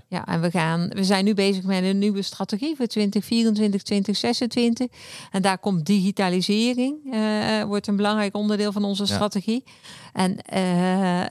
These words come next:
Speaker 1: het stuk wat we nu hebben gehad naar één E R P is een stukje automatisering. Dus
Speaker 2: Ja.
Speaker 1: we willen nu veel meer, ja.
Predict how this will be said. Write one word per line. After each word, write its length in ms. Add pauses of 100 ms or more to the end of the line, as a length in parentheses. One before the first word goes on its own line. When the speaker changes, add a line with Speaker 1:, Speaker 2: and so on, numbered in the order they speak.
Speaker 1:
het 160
stuk 220
wat 140
we 80
nu 160
hebben 360
gehad 240
naar 120
één 200
E 140
R 80
P 80
is 340
een 60
stukje 380
automatisering. 1300
Dus 100
Speaker 2:
Ja. 100
Speaker 1:
we 100
willen 280
nu 140
veel 240
meer, 280
ja. 80